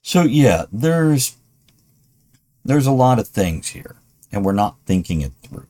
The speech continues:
guys. I'm agreeing with Ed on that one, and I see a lot more in the chat here with different ideas and different problems. Um, but yeah, this is what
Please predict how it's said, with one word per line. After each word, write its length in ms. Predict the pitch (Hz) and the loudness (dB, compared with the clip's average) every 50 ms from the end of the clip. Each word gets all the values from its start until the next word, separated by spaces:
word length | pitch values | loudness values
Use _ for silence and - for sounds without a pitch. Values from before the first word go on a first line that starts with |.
| _ _ | _ _
guys. 320 | - _ _ _ _ - | -20 _ _ _ _ -12
I'm 160 | 92 90 85 | -12 -10 -10
agreeing 360 | 82 90 98 98 101 101 101 98 | -10 -8 -6 -6 -4 -4 -4 -6
with 160 | 92 87 87 | -6 -4 -4
Ed 180 | 98 98 95 90 | -4 -2 -2 -2
on 180 | 87 85 80 | -4 -6 -6
that 200 | 85 82 73 - | -8 -10 -10 -10
one, 180 | - - 87 82 | -10 -12 -10 -10
and 140 | 85 90 90 | -10 -10 -8
I 80 | 98 | -8
see 200 | 101 - - 131 | -8 -4 -2 -2
a 80 | 113 104 | -2 -2
lot 380 | 98 101 110 113 117 - - 107 | -2 0 2 2 2 0 -2 -4
more 200 | 110 110 107 104 | -4 -2 -2 -2
in 100 | 104 92 | -2 -4
the 140 | 92 90 - _ _ _ _ _ _ _ _ _ _ | -6 -8 -10 _ _ _ _ _ _ _ _ _ _
chat 320 | - - 156 147 143 - 127 | -2 2 2 2 2 0 -2
here 260 | 113 127 120 113 110 | 0 0 2 2 2
with 200 | 107 101 95 - | 0 0 -2 0
different 320 | - 113 - 123 110 98 | -4 -4 -2 -2 -2 -2
ideas 560 | 98 95 90 104 123 131 135 131 127 120 - | -2 -4 -4 -2 0 2 2 4 2 2 0
and 120 | 98 95 98 | -4 -4 -4
different 300 | 117 117 - 95 - - | -4 -6 -6 -8 -12 -6
problems. 640 | - 120 117 117 117 110 104 104 101 98 101 - - _ _ _ _ _ _ _ _ _ _ _ _ _ _ _ _ _ _ - | -2 0 2 2 2 0 -2 -4 -6 -8 -10 -14 -18 _ _ _ _ _ _ _ _ _ _ _ _ _ _ _ _ _ _ -2
Um, 420 | 101 95 92 92 90 90 87 87 - _ _ _ _ _ _ _ _ _ _ _ _ _ _ _ _ _ _ _ _ | 0 0 2 0 0 -2 -6 -8 -12 _ _ _ _ _ _ _ _ _ _ _ _ _ _ _ _ _ _ _ _
but 180 | - 127 123 113 | -4 -4 -2 0
yeah, 400 | 127 127 147 170 165 131 87 87 69 | 2 2 4 4 4 2 2 -2 -6
this 380 | 98 110 131 147 139 - - | -2 0 0 0 2 0 -2
is 140 | 143 139 135 | -2 -2 -2
what 260 | 120 104 101 92 - | 0 0 0 -2 -2